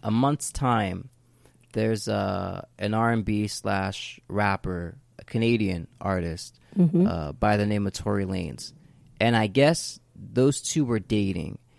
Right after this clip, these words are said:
Speaker 1: and, um, they ended up at some party. I'm not sure on what the details are, but, uh, ended up at this party. Uh, there was an argument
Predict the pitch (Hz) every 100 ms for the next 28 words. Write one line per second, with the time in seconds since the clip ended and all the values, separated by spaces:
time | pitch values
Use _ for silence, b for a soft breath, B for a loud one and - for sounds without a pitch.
0 | _ _ _ - 104 98 95 92 98 95
1 | 92 90 87 85 - _ _ - - 101
2 | 95 120 135 127 - 110 - 107 107 104
3 | 98 95 95 92 - 104 113 - - 104
4 | 101 - 98 95 - 95 98 95 101 92
5 | 90 90 90 87 - 95 92 - b b
6 | b b b - 95 - 107 123 135 123
7 | 113 117 - 120 107 104 107 104 - -
8 | - - _ _ - - - 98 98 95
9 | 92 87 101 127 123 120 107 107 107 104
10 | 101 101